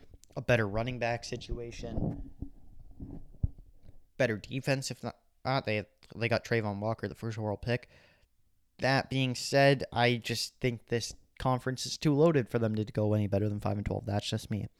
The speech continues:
And then coming in last in the division, going three and fourteen, I have the Houston Texans.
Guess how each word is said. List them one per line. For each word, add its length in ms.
And 320
then 380
coming 240
in 80
last 300
in 40
the 60
division, 520
going 280
three 220
and 120
fourteen, 380
I 20
have 100
the 60
Houston 300
Texans. 480